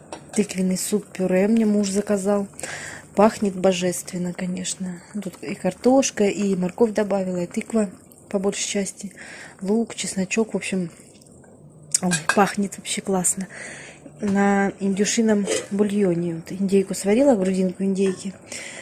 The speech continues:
Э, потом я её хочу меленько порезать, маленькими такими кубиками обжарить. И при подаче супа вот этого в тарелочку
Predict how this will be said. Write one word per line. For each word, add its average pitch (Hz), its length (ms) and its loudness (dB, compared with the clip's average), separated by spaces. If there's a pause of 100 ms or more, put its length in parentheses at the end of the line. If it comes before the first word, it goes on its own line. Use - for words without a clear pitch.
(400)
Э, 185 300 -8
потом 208 340 0
я 196 160 8
её 185 280 4
хочу 196 360 -2
меленько 190 540 2
порезать, 220 600 6 (720)
маленькими 180 540 2
такими 180 260 -6
кубиками 185 500 -4
обжарить. 196 720 2 (380)
И 202 400 4
при 185 120 -4
подаче 180 680 0 (640)
супа 196 460 -2
вот 247 180 0
этого 269 340 2 (540)
в 175 120 -10
тарелочку 190 840 2